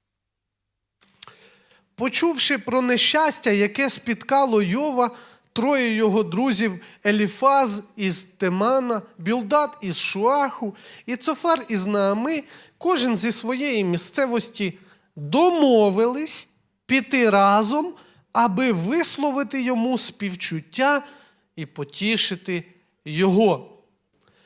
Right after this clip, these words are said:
Коли вони здалеку побачили його, то не впізнали. Вони почали голосно плакати.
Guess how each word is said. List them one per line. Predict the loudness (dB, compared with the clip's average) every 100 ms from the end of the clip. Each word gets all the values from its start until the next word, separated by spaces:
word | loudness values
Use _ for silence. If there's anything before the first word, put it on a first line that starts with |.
| _ _ _ _ _ -2
Коли | 2 2 2
вони | 2 2 0
здалеку | 0 0 0 0 -2 -4 -4
побачили | -2 2 2 2 -2 0 0
його, | 2 2 2 0
то | -2 0 0 0
не | 0 -2
впізнали. | -2 -6 -6 -4 -2 0 2 0 -4 -10 -14 _ _ _ _ _ _ _ _ _ -4
Вони | 0 2 2
почали | 0 -2 0 -2 0 -2 -4 -4
голосно | 0 2 2 2 -2 -4 -6
плакати. | -4 0 0 0 -4 -10 -10 -16